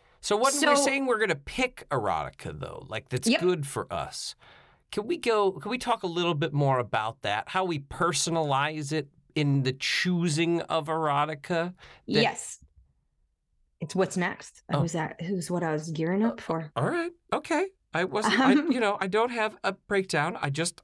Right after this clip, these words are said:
Speaker 1: was thinking that it would be a good time to do that 'cause we're wrapping up soon.
Speaker 2: We are wrapping up
Speaker 1: Okay.
Speaker 2: soon. So
Speaker 1: Okay.
Speaker 2: separately, like, I think everything we are talking about is, like, thinking about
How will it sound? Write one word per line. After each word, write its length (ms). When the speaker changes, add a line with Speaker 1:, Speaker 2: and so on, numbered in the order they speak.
Speaker 1:
was 160
thinking 440
that 220
it 180
would 160
be 120
a 40
good 180
time 160
to 60
do 160
that 180
'cause 160
we're 100
wrapping 360
up 100
soon. 300
Speaker 2:
We 160
are 120
wrapping 320
up 120
Speaker 1:
Okay. 0
Speaker 2:
soon. 260
So 420
Speaker 1:
Okay. 460
Speaker 2:
separately, 800
like, 240
I 100
think 140
everything 320
we 100
are 120
talking 280
about 200
is, 160
like, 220
thinking 380
about 340